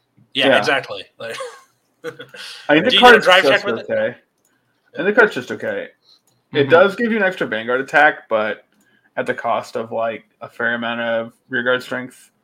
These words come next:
Speaker 1: Mm-hmm.
Speaker 2: Uh, I mean, on turn four anyway, which is when it matters. But it is kind of a card that kind of, like, may, might make a more consistent turn four. So,
Speaker 3: Mm-hmm.
Speaker 2: which we, which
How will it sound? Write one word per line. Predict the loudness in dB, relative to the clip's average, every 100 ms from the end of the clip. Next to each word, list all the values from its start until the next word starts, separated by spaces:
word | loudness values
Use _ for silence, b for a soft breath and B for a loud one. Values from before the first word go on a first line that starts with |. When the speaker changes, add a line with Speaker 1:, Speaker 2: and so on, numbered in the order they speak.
| _ _ _ _
Speaker 1:
Mm-hmm. | -20 -20 -20 _ _ _ _ _ _ B B B B _ -6
Speaker 2:
Uh, | -4
I | -4
mean, | -4 -6 -10 B -4
on | -4
turn | -2 -4 -6
four | -18 -20
anyway, | _ _ _ _
which | -20 -20
is | _
when | -20
it | -20
matters. | -20 -20 -20 _ -6
But | -4 -4 _ _ -2
it | 4
is | 4 4
kind | 0 2
of | 2
a | 2
card | 4 2 2
that | 0 -2 -4
kind | -2
of, | -2
like, | -2 -6 -10
may, | -12 -10
might | -8 -6
make | -6 -6
a |
more | -6 -8
consistent | -12 -14 -12 -2
turn | -2 0
four. | 0 0 0 -6 _
So, | -6 -4 -2 -6
Speaker 3:
Mm-hmm. | -10 -16 _ _ -16
Speaker 2:
which | -14 -12
we, | -12
which | -12 -16